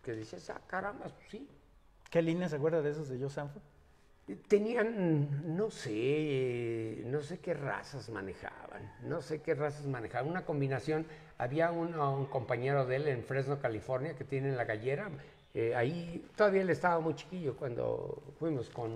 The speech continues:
Speaker 1: con Gil. Eh, una gallera donde criaba dos mil quinientos gallos y su cliente máximo eran los filipinos, ¿eh? Los filipinos te-, llegaban y arrasaban todas las galleras.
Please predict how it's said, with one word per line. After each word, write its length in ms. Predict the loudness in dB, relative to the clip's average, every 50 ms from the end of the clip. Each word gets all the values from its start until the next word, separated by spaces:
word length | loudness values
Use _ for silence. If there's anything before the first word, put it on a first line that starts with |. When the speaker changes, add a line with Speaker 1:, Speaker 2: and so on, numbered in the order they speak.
| -6 -8 -6
Speaker 1:
con 200 | -4 -4 -4 -2
Gil. 260 | -2 -4 -4 -4 -4 -6 -10 -12 -16 -16 -18 -20 -20 -20 -20 -20 -12 -6 -4
Eh, 160 | -2 -2 0
una 220 | 0 0 2 4 4
gallera 400 | 4 4 6 6 6 6 6 8
donde 320 | 6 6 6 6 4 4
criaba 440 | 8 10 10 12 12 12 10 8 6
dos 220 | 6 4 2 2 2
mil 160 | 0 -2 -2
quinientos 460 | -2 -4 -2 -2 -2 -2 -4 -6 2
gallos 400 | 4 6 6 6 4 4 0 -2 -2 -4 -10 -16 -18 -12 -10
y 60 | -10
su 160 | -6 -6 -6
cliente 460 | -6 -4 0 2 4 4 4 4 4 4
máximo 580 | 6 4 4 4 2 -2 -2 -2 0 0 4
eran 180 | 4 6 6 6
los 120 | 4 0
filipinos, 720 | -2 -4 -6 -4 -6 -8 -6 -4 -4 -2 0 0 0 0 -2
¿eh? 100 | -4 -4 -8 -12 -18 -20 -20 -20 -20 -20 -20 -20 -20 -20 -20 _ -16 -8 -6
Los 100 | -6 -4
filipinos 560 | -2 0 0 0 0 -2 -2 -4 -4 -6 -4
te-, 160 | -6 -6 -6 -6 -8 -8 -4 -2
llegaban 560 | 0 2 4 4 4 2 0 -4 -4 -2 0
y 60 | 0
arrasaban 540 | 0 2 0 -2 0 0 0 0 0 0 0
todas 160 | 2 2 2
las 160 | 2 2 0
galleras. 600 | 0 -2 -2 -2 -4 -4 -4 -4 -4 -6 -6 -10